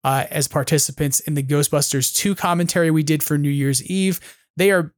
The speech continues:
both great people who really take a lot of care and concern in terms of getting autographs produced for folks and making sure that you get things that are gonna make you happy. So, uh, if you are interested, if you missed out on the McKenna Grace signing, this is totally an opportunity to jump in and do it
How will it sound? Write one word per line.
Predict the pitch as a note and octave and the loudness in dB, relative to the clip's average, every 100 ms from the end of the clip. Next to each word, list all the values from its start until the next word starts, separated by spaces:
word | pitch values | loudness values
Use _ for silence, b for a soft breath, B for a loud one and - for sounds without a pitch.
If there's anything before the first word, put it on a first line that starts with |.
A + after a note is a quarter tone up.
| - | 0
both | G3 F#3+ - | 2 0 -4
great | D3 E3+ F#3+ | 0 0 0
people | - F3+ E3 D#3+ | 0 0 2 2
who | D3+ D3 | 2 0
really | B2 C#3 G3+ F3+ | 0 2 2 2
take | - - D#3 | 0 -2 0
a | C#3 | 0
lot | C3+ D3 | 2 2
of | C#3+ - | 0 -2
care | - D3 | 0 2
and | C#3 | 2
concern | C#3+ C3+ C#3 C#3 C3+ | 0 -2 0 0 -2
in | B2+ | -2
terms | - C#3 B2+ | -2 0 0
of | B2+ | 0
getting | C#3 C3+ | -2 -2
autographs | C3 C3+ C3 C3+ C3 | 0 -2 0 -2 -2
produced | - B2 B2+ | 0 0 0
for | C#3 | -2
folks | A#2+ B2+ B2+ - B B - | -2 -2 -2 -4 B B -4
and | C#3 | 0
making | C#3 C3 C#3+ | 0 0 -2
sure | - C#3+ | 0 0
that | B2+ | 0
you | C3+ C#3 | -2 -4
get | B2+ C#3 C3 - _ | -2 -2 -4 -6 _
things | - C#3+ C#3+ B2 | -6 -2 0 -2
that | C3+ | -2
are | C3 | -2
gonna | C3 | -2
make | C3+ C3 | -2 -4
you | B2+ | -2
happy. | C3+ B2 C3+ C#3 | -2 -2 -4 -4
So, | - D#3+ C#3 B2+ B B - | 0 2 2 -2 B B -6
uh, | B2+ C3 | -4 -4
if | D3+ D3+ | -4 0
you | E3+ G3+ G3+ | 2 4 4
are | F3+ D#3 F#3+ | 2 0 0
interested, | F3 F#3+ - F#3 | 0 0 2 2
if | D#3 E3 | 2 2
you | |
missed | F3+ G#3 | 2 2
out | G3+ | 2
on | E3+ | 2
the | |
McKenna | D3+ - D#3 | 0 -2 0
Grace | C#3 D3 - | 2 2 2
signing, | E3+ E3+ F3 D#3 | 2 2 0 -2
this | D3 C#3+ | -2 -2
is | C#3+ - | -4 -8
totally | - F#3 F3+ D#3 | 0 4 4 4
an | C#3+ | 2
opportunity | C#3 C#3 - D3 C3+ | 0 -2 0 0 -2
to | C3 | -2
jump | C#3 C3+ C#3 | -2 -2 -2
in | C3+ | -2
and | C3 | -2
do | B2+ C3+ | -2 0
it | B2+ | -2